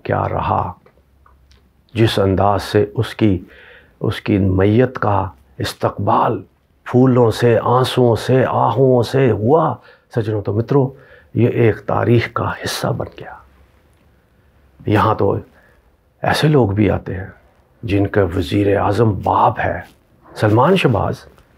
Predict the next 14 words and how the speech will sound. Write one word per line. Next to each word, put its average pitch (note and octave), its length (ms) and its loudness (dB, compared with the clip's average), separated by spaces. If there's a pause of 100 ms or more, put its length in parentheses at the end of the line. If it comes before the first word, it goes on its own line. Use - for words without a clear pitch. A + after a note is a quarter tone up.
(100)
रात G2+ 300 2
के G#2+ 140 2
अंधेरे G2 480 2
में G#2 200 2
मुंह G2+ 260 0
छुपा F#2+ 380 -2
कर F#2+ 140 -4
पाकिस्तान E2 600 -8
आए - 260 -6 (680)
ताकि G2+ 200 -4
कोई G#2 180 -2
देख A2 400 2
ना F#2 180 -2
ले। G#2 260 -6